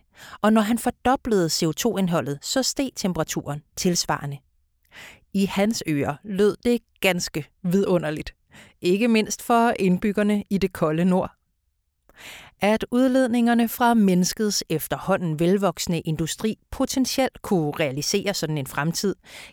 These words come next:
gik først op for ham senere, og her kom Arrhenius frem til, at den skønne dag var helt utrolig fjern. Den ellers yderst fantasifulde mand forestillede sig ikke, at verdens energiforbrug var på vej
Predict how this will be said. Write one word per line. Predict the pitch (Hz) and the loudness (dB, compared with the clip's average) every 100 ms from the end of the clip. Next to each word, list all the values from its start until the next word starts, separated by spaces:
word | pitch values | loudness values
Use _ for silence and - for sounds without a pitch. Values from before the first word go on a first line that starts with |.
| - | -6
gik | 247 | -4
først | - 220 - | 0 0 2
op | - 190 | -2 -2
for | - | 0
ham | 202 208 | 0 2
senere, | 202 202 196 196 165 - _ - - - | 0 2 2 0 -2 -8 _ -20 -16 -4
og | 151 | -2
her | - 185 | 0 -2
kom | - 170 160 | 2 0 0
Arrhenius | 160 185 170 160 - | 0 0 0 -2 -2
frem | 196 180 | -2 -2
til, | - 190 185 | 0 -2 0
at | - 185 _ - | 0 -2 _ 0
den | 220 - | 0 0
skønne | - 175 165 | -2 0 0
dag | 160 147 - | 0 -4 -6
var | 190 196 185 - | -2 0 0 -8
helt | - 220 - - _ _ | -6 -6 -6 -20 _ _
utrolig | 190 - 170 - 151 - _ | -4 -2 -4 -4 -12 -16 _
fjern. | - 160 - - _ _ _ _ _ _ - - - - - | -6 -6 -6 -16 _ _ _ _ _ _ -20 -16 -16 -6 0
Den | 240 - | 0 0
ellers | 247 208 202 - _ | 0 0 -4 -6 _
yderst | 262 220 202 - | 0 0 -2 -2
fantasifulde | - 165 165 - 233 - 185 160 | -4 -2 -2 -2 -2 0 0 2
mand | 185 202 | 0 0
forestillede | - - 185 220 - 196 170 | -4 0 2 2 0 -2 -2
sig | - 170 | -2 -2
ikke, | 185 185 185 214 - | 0 0 2 -2 0
at | 151 139 143 | -4 -4 -4
verdens | 143 165 170 - - | -2 -2 -2 -2 -4
energiforbrug | 151 135 240 254 226 - 160 - _ - | -4 0 0 0 -2 0 -2 -6 _ -2
var | 226 | 0
på | 240 | 0
vej | 190 185 | 2 0